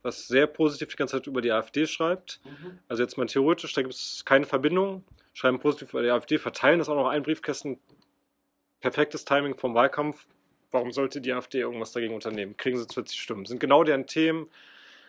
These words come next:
Speaker 1: irgendwie die fünf Sachen, die denen eh am wichtigsten waren im Landtagswahlkampf, nochmal schön als Zeitungsbericht getarnt.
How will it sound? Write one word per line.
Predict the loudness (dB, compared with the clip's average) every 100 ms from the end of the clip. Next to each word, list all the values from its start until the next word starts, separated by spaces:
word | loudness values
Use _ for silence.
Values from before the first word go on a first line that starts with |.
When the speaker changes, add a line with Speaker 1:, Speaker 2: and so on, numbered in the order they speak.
| _ _ -4
Speaker 1:
irgendwie | -2 -2
die | -2
fünf | -2 -2 -2
Sachen, | 4 4 4
die | -2
denen | 0 0
eh | 2
am | 2 0
wichtigsten | -4 -6 0
waren | 4 4 4
im |
Landtagswahlkampf, | 0 0 -4 0 0 0 -4 -4
nochmal | -4 -2
schön | -2 -2
als | -2 -4
Zeitungsbericht | -2 -2 -2 -4 -4 -4
getarnt. | -6 -2 -2 -2 -10